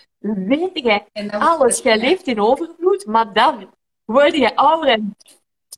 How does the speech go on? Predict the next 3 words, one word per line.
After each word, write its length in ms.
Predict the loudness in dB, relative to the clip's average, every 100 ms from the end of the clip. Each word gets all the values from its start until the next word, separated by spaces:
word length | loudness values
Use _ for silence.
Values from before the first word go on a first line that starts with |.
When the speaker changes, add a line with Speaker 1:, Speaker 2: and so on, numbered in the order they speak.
| _ _ _ _ _ _ -10 -10 -4
Speaker 1:
iedereen 600 | -2 0 2 2 2 -2 -12
stort 600 | -6 -6 -2 0 2 2 2
zijn 300 | 0 0